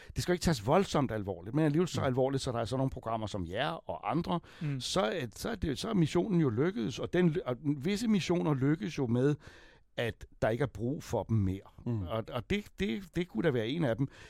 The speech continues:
Speaker 1: Jeg vil så sige, at jeg vil fornøje mig ved stadigvæk, øh, selvom missionen på sin vis er lykkedes,
Speaker 3: Mm.
Speaker 1: at blive ved med at formidle noget, og så få lov til at gøre det endnu mere excentrisk og mærkeligt. Fordi jeg må sige, at det, der interesserer mig mest, det er de underlige ting.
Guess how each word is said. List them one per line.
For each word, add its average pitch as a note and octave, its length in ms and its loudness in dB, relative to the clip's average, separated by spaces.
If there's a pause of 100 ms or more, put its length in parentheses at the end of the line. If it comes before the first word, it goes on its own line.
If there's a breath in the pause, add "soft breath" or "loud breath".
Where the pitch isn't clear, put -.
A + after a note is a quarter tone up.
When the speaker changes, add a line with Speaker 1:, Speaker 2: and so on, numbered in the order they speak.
(120)
Speaker 1:
Jeg C#3+ 140 6
vil F3+ 80 6
så C#3 100 2
sige, B2 400 0
at G2+ 140 -6
jeg D3 140 4
vil E3 160 2 (100)
fornøje B2 400 -2
mig B2 200 0
ved G#2+ 120 -4
stadigvæk, C3+ 720 0
øh, G#2+ 340 -6
selvom A#2+ 300 -2
missionen C3 640 0
på - 120 -8
sin B2 260 -4
vis A2 180 -6
er F#2 40 -8
lykkedes, D#3 480 -2 (160)
Speaker 3:
Mm. G#2 240 -2
Speaker 1:
at A2 160 -4
blive A2 140 -2
ved C#3 140 6
med D#3+ 120 6
at G#2+ 100 0
formidle B2 440 2
noget, A2+ 260 2
og A#2 120 -6
så C#3 180 0 (180)
få - 200 -2
lov A#2 220 2
til - 140 -4
at A2+ 140 -6
gøre A2 240 -2
det G#2+ 220 -4 (160)
endnu C#3+ 260 6
mere A#2+ 420 4 (400 soft breath)
excentrisk A#2+ 760 -6
og A2 120 0
mærkeligt. F2+ 420 -4
Fordi A2 240 -6
jeg B2+ 100 2
må C3+ 80 6
sige, F3 500 -4
at A#2 140 -8
det, C3 100 -4
der C#3 60 0
interesserer B2 420 -4
mig A2 120 -2
mest, A2+ 340 -4
det C3+ 100 2
er B2+ 40 -2
de B2+ 260 -8
underlige D#3 500 -2
ting. - 280 -12